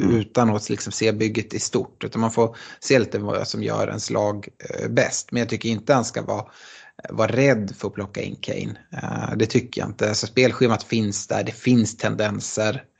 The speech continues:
Speaker 2: eh, från landslagsspel nu i, förvisso. Men även med att, eh, Conte är där är inte negativt. Eh, så att, eh, nej, jag tycker inte du ska vara allt för orolig med Kane.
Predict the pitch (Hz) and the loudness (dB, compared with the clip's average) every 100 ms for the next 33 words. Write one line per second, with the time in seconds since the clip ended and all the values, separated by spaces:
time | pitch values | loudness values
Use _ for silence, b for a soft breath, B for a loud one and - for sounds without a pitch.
0 | - - - 107 107 104 - - 120 110 | -4 -4 -2 -2 -2 -4 -8 -2 2 2
1 | 104 98 - - 110 110 104 101 - - | 2 -2 -2 2 2 2 0 -4 -4 -4
2 | 113 110 - - 117 - B B 127 143 | -2 -2 0 2 0 -2 B B 4 6
3 | 131 123 127 120 113 110 - 85 101 98 | 6 4 2 2 0 -2 -6 -8 -4 -4
4 | 101 - - - 104 104 107 110 107 101 | -6 -8 -4 -2 -2 -2 0 2 2 0
5 | 101 104 104 110 117 107 65 - - - | -2 -4 -4 0 0 0 -4 -8 -10 -12
6 | - _ B B B B - - 110 104 | -18 _ B B B B -12 -8 -6 -6
7 | - 135 - - - - 104 107 104 104 | -6 -6 -6 -6 -8 -12 -8 -4 -2 0
8 | 107 - - - 123 123 120 113 117 113 | -2 -8 -8 2 4 4 4 0 -2 0
9 | 113 - 107 104 98 101 - 101 107 104 | -2 0 0 0 0 -2 -4 -4 -2 -2
10 | 101 107 110 104 101 - 101 98 113 | -2 0 2 0 -2 -4 -2 0 -2